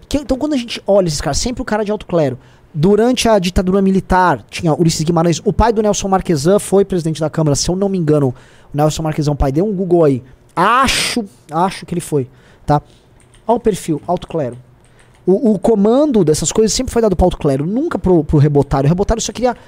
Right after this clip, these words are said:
"Me faz uma quadra, me dá uma emenda." De repente você tem uma rebelião com o P T no poder, com o Severino Cavalcante, puf,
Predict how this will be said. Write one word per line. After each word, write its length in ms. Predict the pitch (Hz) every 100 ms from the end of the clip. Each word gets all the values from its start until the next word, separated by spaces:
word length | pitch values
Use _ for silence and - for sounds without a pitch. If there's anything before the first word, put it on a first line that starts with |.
| - -
"Me 80 | 190
faz 200 | 220 214
uma 160 | 208
quadra, 480 | - 180 180 185 160
me 80 | 165
dá 100 | 170
uma 100 | 190
emenda." 440 | 175 165 160 127 - _ _ - _ _ _ _ -
De 80 | 254
repente 320 | 269 277 240
você 100 | 240
tem 200 | 202 170
uma 140 | 156
rebelião 440 | 151 165 180 165 143
com 140 | 160
o 60 | 147
P 120 | 156
T 140 | -
no 80 | 143
poder, 240 | 127 131 123
com 120 | 151
o 20 |
Severino 260 | - 143 147
Cavalcante, 460 | 135 127 - 226
puf, 360 | - - -